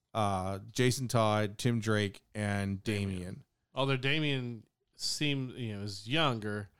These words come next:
Speaker 1: Damian's too much of an asshole to be bi. Like, he, he doesn't like anybody.
Speaker 2: Well, and you might as well say the same thing about Jason.
Speaker 1: Jason's the same way. That's why I would say Jason and Damian are off the map because they're not,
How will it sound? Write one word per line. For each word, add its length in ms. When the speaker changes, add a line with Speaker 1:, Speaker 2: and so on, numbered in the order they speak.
Speaker 1:
Damian's 360
too 120
much 180
of 60
an 80
asshole 380
to 60
be 220
bi. 200
Like, 220
he, 100
he 140
doesn't 160
like 140
anybody. 420
Speaker 2:
Well, 240
and 260
you 100
might 120
as 100
well 80
say 200
the 100
same 280
thing 300
about 340
Jason. 460
Speaker 1:
Jason's 340
the 100
same 240
way. 180
That's 180
why 140
I 20
would 120
say 140
Jason 400
and 100
Damian 420
are 140
off 200
the 80
map 300
because 260
they're 120
not, 280